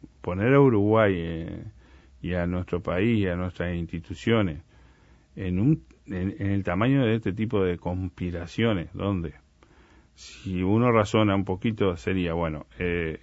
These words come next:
está participando el Ministerio del Interior, hay una familia entera que se, este, alineó, vamos a decir, con, con esa circunstancia, está el Poder Judicial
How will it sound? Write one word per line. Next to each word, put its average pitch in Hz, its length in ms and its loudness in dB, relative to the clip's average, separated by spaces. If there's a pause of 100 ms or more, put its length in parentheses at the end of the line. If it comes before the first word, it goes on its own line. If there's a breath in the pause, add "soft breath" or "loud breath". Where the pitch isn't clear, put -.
está 107 220 2
participando 104 580 0
el 104 60 2
Ministerio 92 440 -2
del 92 80 0
Interior, 135 560 2 (480 soft breath)
hay 95 240 2
una 95 180 2
familia 92 440 0
entera 98 340 0
que 90 140 -6
se, 80 920 -6 (160)
este, 80 840 -6 (280 soft breath)
alineó, 101 580 2
vamos 90 280 -2
a 87 60 -2
decir, 90 280 -4
con, 85 760 -6
con 92 180 -4
esa 90 200 -4
circunstancia, 147 1000 0 (680 soft breath)
está 95 360 0
el 92 100 2
Poder 90 260 2
Judicial 98 640 2